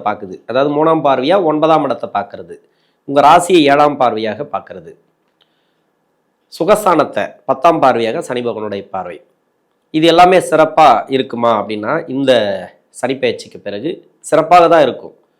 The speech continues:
இதுல குரு பெயர்ச்சி வரும் உங்களுக்கு, இந்த மூன்று நட்சத்திரக்காரர்களுக்கும்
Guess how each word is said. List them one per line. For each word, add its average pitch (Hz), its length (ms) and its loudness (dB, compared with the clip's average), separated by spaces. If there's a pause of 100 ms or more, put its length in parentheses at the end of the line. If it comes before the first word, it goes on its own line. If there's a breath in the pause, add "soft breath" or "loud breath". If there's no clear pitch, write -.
(1200)
இதுல 160 160 4 (1200)
குரு 170 220 2
பெயர்ச்சி 170 360 2 (360)
வரும் 135 280 2
உங்களுக்கு, 127 380 -2
இந்த 123 120 -4 (100)
மூன்று 135 260 -4 (100)
நட்சத்திரக்காரர்களுக்கும் 120 880 -8